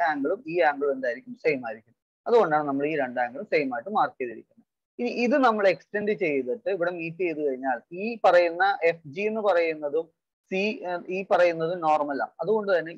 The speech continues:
ഈ angle-ും ഈ angle-ും നമുക്ക് എന്തായിട്ട് പറയാൻ പറ്റും, ആം, സെയിം ആണെന്ന് പറയാൻ പറ്റും. ഇങ്ങനെയാണ് നമ്മൾ ഇതിന്റെ ഫിഗർ മാർക്ക് ചെയ്തിട്ടുള്ളത്.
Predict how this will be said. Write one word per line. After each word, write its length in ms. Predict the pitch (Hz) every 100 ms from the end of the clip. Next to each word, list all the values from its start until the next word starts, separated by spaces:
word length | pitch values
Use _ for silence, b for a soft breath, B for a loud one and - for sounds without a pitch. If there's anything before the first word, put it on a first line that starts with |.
| 190
ഈ 20 | 226 170
angle-ും 280 | 147 143 175 165
ഈ 20 | 175 156
angle-ും 220 | 151 156
നമുക്ക് 180 | 143 143 139
എന്തായിട്ട് 300 | 139 135 131
പറയാൻ 220 | 135 127 127
പറ്റും, 240 | 123 135 135 _ _ _ - 131
ആം, 460 | 127 127 123 120 123 120 120 127
സെയിം 200 | 160 143 127
ആണെന്ന് 200 | 113 139 139
പറയാൻ 220 | 113 104 -
പറ്റും. 200 | _ _ _ _ _ 208
ഇങ്ങനെയാണ് 420 | 214 254 180 143 151
നമ്മൾ 160 | 135 135
ഇതിന്റെ 220 | 123 135 214 143
ഫിഗർ 220 | 131 131 - _ -
മാർക്ക് 220 | 151 147 120
ചെയ്തിട്ടുള്ളത്. 460 | 107 - 107 107